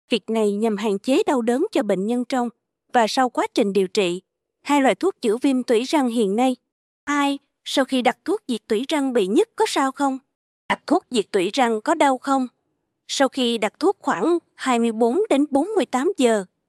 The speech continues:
tủy răng sẽ bắt đầu hoại tử. Cũng trong khoảng thời gian này,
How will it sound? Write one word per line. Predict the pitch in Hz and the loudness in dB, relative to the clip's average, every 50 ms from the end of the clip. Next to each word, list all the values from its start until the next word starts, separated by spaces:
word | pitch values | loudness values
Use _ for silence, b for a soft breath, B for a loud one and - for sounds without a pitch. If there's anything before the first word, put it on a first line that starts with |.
| _ _ _ - | _ _ _ 0
tủy | 247 220 196 254 | 2 2 2 2
răng | - - 320 277 254 254 247 | 2 2 2 2 2 2 -2
sẽ | - - - 208 | -2 -2 0 0
bắt | 240 403 - - | 0 0 0 0
đầu | 247 240 208 190 | 2 2 2 0
hoại | 196 208 185 180 | -2 -4 -6 -6
tử. | - - 196 180 180 226 302 370 - _ _ _ _ _ _ _ _ _ | -4 -2 -2 -2 0 -2 -2 -4 -4 _ _ _ _ _ _ _ _ _
Cũng | - 233 233 285 | -2 -2 -2 0
trong | - 302 247 240 | 0 0 0 0
khoảng | - - 214 190 226 285 | 0 -2 -2 -2 -2 -2
thời | - 269 214 | -2 -4 -2
gian | 185 254 269 277 269 247 | -2 -2 -2 -2 0 0
này, | 226 214 196 | -2 -2 -4